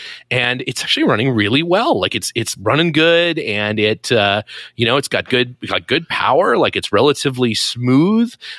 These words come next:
Um, we get out onto the freeway. We're heading to Ed's place, to Ed Testa, 'cause I'm gonna leave it with him, 'cause he happens to have a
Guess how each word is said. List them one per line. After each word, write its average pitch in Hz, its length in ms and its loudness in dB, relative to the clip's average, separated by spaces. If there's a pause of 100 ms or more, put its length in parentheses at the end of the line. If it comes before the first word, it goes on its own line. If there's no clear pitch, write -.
Um, 107 480 -2
we 98 80 -10
get 127 220 2
out 135 180 2
onto 139 180 0
the 120 80 -4
freeway. 151 360 2
We're 160 100 4
heading 190 400 -2
to 202 460 -4
Ed's 147 260 0
place, - 280 -2
to 123 140 0
Ed 123 140 2
Testa, 113 320 -2
'cause - 100 -8
I'm 117 60 2
gonna 120 140 2
leave 139 180 2
it 143 80 2
with 113 140 -2
him, 90 260 -4 (240)
'cause 135 100 -2
he 131 120 -2
happens 151 500 -2
to - 140 -2
have 95 500 0
a 98 280 -2